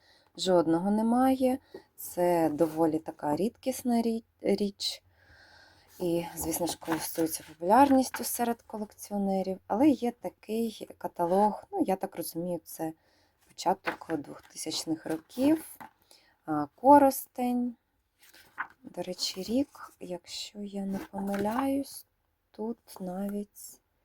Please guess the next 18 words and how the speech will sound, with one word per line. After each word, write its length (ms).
і 100
не 180
зазначений. 880
Так, 220
я 180
року 300
не 160
бачу. 640
Ну, 240
але 500
це, 280
знову 280
ж 120
таки, 220
повертаючись 800
до, 340
а, 180
питання 880